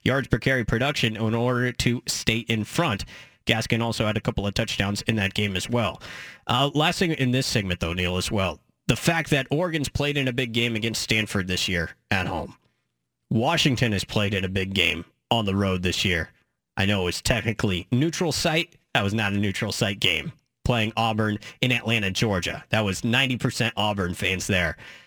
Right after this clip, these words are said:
How much do you think that factors into a game here in mid-October, since both programs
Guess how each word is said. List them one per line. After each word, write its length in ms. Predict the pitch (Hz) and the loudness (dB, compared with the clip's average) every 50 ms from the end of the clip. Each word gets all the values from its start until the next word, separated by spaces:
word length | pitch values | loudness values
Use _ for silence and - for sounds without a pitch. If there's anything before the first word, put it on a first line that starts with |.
| _ _ _ _ - | _ _ _ _ 0
How 120 | 135 147 | 2 2
much 240 | 156 151 147 131 - | 2 2 0 0 0
do 80 | - 135 | 0 0
you 80 | 123 | 0
think 260 | - - 120 113 - - | 0 -2 -4 -4 -4 -4
that 260 | 117 117 120 - - | -2 0 0 0 0
factors 400 | - 127 113 107 - 113 101 - | 0 0 0 0 0 -2 0 0
into 360 | 120 104 104 98 - - 117 | 0 0 0 0 0 0 0
a 60 | 104 | 0
game 220 | 101 104 101 98 95 | 0 0 0 0 0
here 220 | - 117 101 98 | 0 0 0 0
in 140 | 90 90 98 | 0 0 0
mid-October, 640 | 104 104 95 90 - - 120 110 98 98 90 95 - _ _ _ - | 0 0 0 0 0 0 0 0 2 0 0 -2 -2 _ _ _ -2
since 240 | - - 117 95 - | 0 0 0 0 -2
both 280 | - - 139 139 127 - | 0 0 0 0 0 0
programs 600 | - 139 131 117 104 110 101 95 98 92 - | 0 0 0 0 0 0 0 0 -2 -2 -6